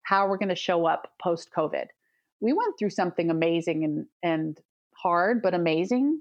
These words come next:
just like maybe our grandparents went through the Great Depression. It made them strong. And look what happened after the Great Depression.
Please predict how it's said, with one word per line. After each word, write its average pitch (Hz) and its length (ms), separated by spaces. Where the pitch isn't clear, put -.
just 226 200
like 247 240
maybe 202 280
our 180 100
grandparents 185 640
went 180 180
through 190 140
the 180 60
Great 160 260
Depression. 226 640
It 339 120
made 254 180
them 165 180
strong. 170 920
And 220 140
look 311 180
what 370 120
happened 226 300
after 185 220
the 180 100
Great 160 240
Depression. 147 560